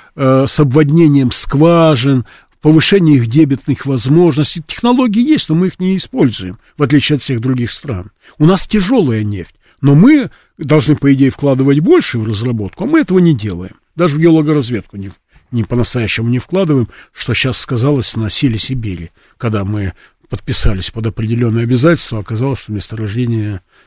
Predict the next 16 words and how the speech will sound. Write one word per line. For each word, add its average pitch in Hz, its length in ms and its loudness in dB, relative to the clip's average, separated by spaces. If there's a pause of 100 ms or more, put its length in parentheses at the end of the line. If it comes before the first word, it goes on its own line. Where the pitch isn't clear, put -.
(160)
не 117 340 -2
соответствует. 92 800 -6 (520)
Так 170 160 -2
вот, 202 260 2 (260)
у 147 120 2
нефтяников 151 920 0 (100)
высокая 147 520 0
прибыль. 95 480 -10 (540)
Но 117 140 0
вопрос, 175 640 0
а 131 100 -6
государство 170 760 -2
что - 280 -4
с - 140 -8
этим 113 300 -6
имеет? 123 400 -6